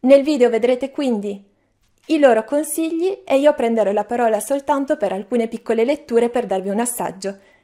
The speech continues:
dei libri che loro hanno scelto e che vi presenteranno.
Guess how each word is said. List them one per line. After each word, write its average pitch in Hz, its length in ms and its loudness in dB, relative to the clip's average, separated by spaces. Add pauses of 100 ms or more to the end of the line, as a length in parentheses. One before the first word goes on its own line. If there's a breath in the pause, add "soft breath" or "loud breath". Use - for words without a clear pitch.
dei 240 180 4
libri 208 240 -2
che 208 120 -4
loro 208 200 0
hanno 208 160 -2
scelto 170 300 -6
e 196 60 -6
che 202 100 -4
vi 185 100 -6
presenteranno. 185 840 -10